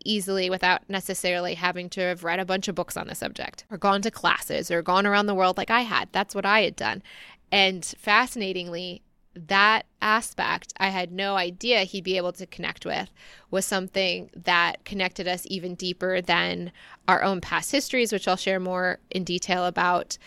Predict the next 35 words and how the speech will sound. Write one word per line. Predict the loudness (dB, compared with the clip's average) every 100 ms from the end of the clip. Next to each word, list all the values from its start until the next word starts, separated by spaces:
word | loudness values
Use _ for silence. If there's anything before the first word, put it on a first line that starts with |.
| -16
with | -6
his | -2 0
past | 2 0 0
relationships | -2 -2 -4 -6 -6 -6
and |
my | -6 -2
own | 0 0
and | -2
how | -2 -2
they | -2
overlapped | -2 -4 -4 -4 -6 -12 -20 -20 _ -2 2 2 0
in | -8
some | -6 -8
f-, | -8 -16 -18 -10
similar | -2 -2 -2 -2 -2
ways. | -2 -2 -2 -6 -14 -20 _
And | 4
also | 4 4 4 6 6 4 2 -2
the | -2 0 2 0 0 -2 -6 -14 _
just | -6 -2 0
experience | 0 -2 4 6 4 2
of | -4 4
business | 4 4 -2 -4 -4
that | 0
we've | 0 2
both | 0 2
had | 0 0 -2
and, | -6 -8 -10 -16 _ _ _ _
and | -6 -4
just | -4 -6 -6
the | -6
spirituality | -2 0 0 0 2 2 -2
stuff | -2 -4
just | -4 -6 -6
even | -6 -4 -6